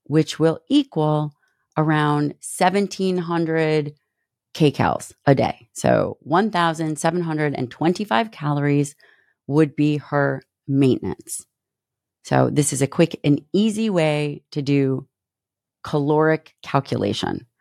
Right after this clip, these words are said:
And again, you can do that for weight gain or weight loss. Quick and dirty. Now, you're probably wondering, how are you gonna put in activity and all this other stuff?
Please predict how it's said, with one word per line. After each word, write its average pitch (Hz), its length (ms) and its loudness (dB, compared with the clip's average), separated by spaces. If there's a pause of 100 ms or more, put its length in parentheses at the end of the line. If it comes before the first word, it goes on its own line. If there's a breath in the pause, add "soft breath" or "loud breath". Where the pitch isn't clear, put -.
(300 soft breath)
And 147 100 0
again, 139 260 2
you 139 80 0
can - 140 -6
do 127 120 -2
that 123 220 -4
for 123 180 -2
weight 120 240 -4
gain 185 380 0
or 127 200 -8
weight 120 220 -4
loss. - 440 -2 (280)
Quick 220 380 0
and 170 140 2
dirty. 120 420 -4 (920)
Now, 214 240 2
you're 220 140 2
probably 302 500 0
wondering, 196 600 2
how 190 200 -2
are 196 80 0
you 196 80 -2
gonna 185 180 -2
put 175 220 -4
in 170 320 0
activity 185 880 -2
and 160 140 0
all 160 140 2
this 175 140 -2
other 170 160 0
stuff? 147 380 -2